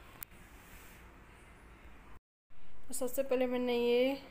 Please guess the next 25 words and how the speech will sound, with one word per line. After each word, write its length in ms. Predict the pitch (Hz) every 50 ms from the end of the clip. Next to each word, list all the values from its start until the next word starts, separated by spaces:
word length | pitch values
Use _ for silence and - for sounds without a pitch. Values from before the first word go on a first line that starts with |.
| - - - - - - - - - - - - - - - - - - - - - - - - -
आम 280 | 208 208 208 208 214
को 180 | 214 - 247 233
धोकर 380 | 214 220 208 202 202 196 226 226
सुखा 460 | 220 - - 185 - - 196 190 196
लिया 260 | 202 208 214 214 208 214
है। 180 | 208 196 202
अगर 160 | 196 190 208
आपके 280 | 208 208 202 - - 233
पास 240 | - - 214 220 214
साबुत 460 | - - 202 185 175 190 226 233 -
वाले 200 | 254 233 233 233
आम 180 | 226 220 220 226
हो 100 | 226 226
तो 140 | 226 - 233
वो 60 | 220
ऊपर 260 | 208 208 - 214 214 202
से 140 | - 214
ही 60 | 214 214
धोकर 360 | - 202 202 202 196 - 214
उसे 200 | 208 208 220 208
सुखा 300 | - - 190 - 196 196
कर 100 | 196 226
फिर 180 | - - 247
cutting 340 | 233 - 196 185 196 190 190 185
कीजिएगा। 280 | 190 180 180 190 190